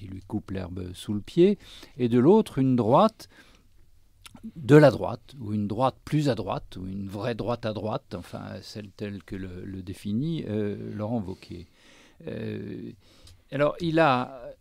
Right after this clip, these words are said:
il, il espère que ce qu'il va perdre sur sa gauche, c'est-à-dire au centre, ou bien sur cette première droite dont on parlait, libérale, euh, sociale, euh, démocrate,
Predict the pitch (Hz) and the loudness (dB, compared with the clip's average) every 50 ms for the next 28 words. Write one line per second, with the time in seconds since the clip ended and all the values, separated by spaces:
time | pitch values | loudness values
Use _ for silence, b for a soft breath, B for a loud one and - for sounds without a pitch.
0 | _ 151 143 123 131 143 - - 160 156 160 165 180 190 180 - - _ - 160 | _ -10 -10 -8 -8 -8 -8 -6 -4 -2 2 6 6 6 6 4 0 _ 4 6
1 | 143 127 107 - - - - - 110 101 98 - - - - - 143 127 120 113 | 6 6 4 0 -4 -6 -4 -2 0 0 -2 -4 -10 -12 -8 -4 -4 -2 0 2
2 | 123 120 110 104 - - 143 135 127 120 113 101 98 92 92 - - - 101 - | 2 4 4 2 0 0 2 2 2 2 0 -2 -6 -8 -10 -12 -14 -16 -16 -16
3 | - - - 104 92 90 - - 240 254 240 - - - - - - _ - - | -16 -16 -14 -14 -14 -10 -6 -4 -4 -2 -4 -6 -8 -12 -16 -18 -20 _ -20 -20
4 | - 92 95 92 92 95 107 - - - 185 180 185 175 - - - - 123 117 | -18 -16 -16 -14 -12 -12 -12 -10 -8 -6 -6 -4 -4 -6 -8 -12 -12 -8 -6 -6
5 | 107 98 104 110 104 104 101 - - 95 - - - 104 92 - - _ - - | -4 -4 -4 -4 -4 -4 -6 -8 -12 -14 -12 -12 -10 -12 -12 -14 -18 _ -18 -14
6 | - 101 98 101 101 98 98 101 95 82 87 98 104 85 95 85 - 101 95 - | -10 -10 -8 -8 -8 -10 -12 -12 -12 -12 -10 -10 -10 -12 -14 -14 -12 -12 -12 -10
7 | 98 92 90 95 95 92 90 90 87 92 90 85 80 101 98 95 87 - B B | -10 -10 -10 -8 -8 -8 -8 -10 -10 -10 -10 -10 -10 -10 -10 -10 -10 -12 B B
8 | B B B B B B B B B - 104 98 92 - - 101 - - - 107 | B B B B B B B B B -12 -12 -12 -12 -12 -14 -14 -14 -12 -10 -8
9 | 101 92 90 92 95 95 b b b b b b b b - 110 107 101 95 92 | -8 -8 -8 -12 -14 -16 b b b b b b b b -12 -10 -8 -8 -10 -10
10 | 87 87 98 98 98 98 - - 131 156 185 190 - - | -10 -10 -10 -10 -10 -10 -12 -8 -6 -4 -4 -4 -6 -10